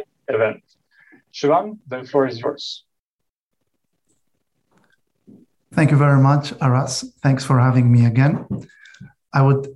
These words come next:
Speaker 2: start to give a very brief overview about the book and the purpose, and then I will, uh, hand back the floor to you. So in recent weeks, images of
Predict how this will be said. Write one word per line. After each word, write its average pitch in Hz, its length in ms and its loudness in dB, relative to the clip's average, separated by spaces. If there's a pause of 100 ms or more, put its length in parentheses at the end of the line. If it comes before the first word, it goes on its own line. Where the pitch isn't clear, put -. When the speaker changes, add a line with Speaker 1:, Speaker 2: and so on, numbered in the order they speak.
Speaker 2:
start 156 380 -2
to 139 140 2
give 135 300 0
a 151 80 0
very 139 260 0
brief 139 300 -2
overview 131 420 0
about 123 340 -2
the - 60 -6
book 165 340 -6 (120)
and 131 100 4
the 123 60 2
purpose, 139 540 -4 (520)
and 131 180 4
then 131 220 4
I 127 120 4
will, 123 440 0
uh, 131 160 -4
hand 131 300 2
back 127 200 0
the 123 80 2
floor 123 260 0
to 123 180 -6
you. 123 340 0 (1700)
So 151 200 -6
in 160 100 0
recent 202 320 2
weeks, 170 440 -4
images 165 400 4
of 139 300 0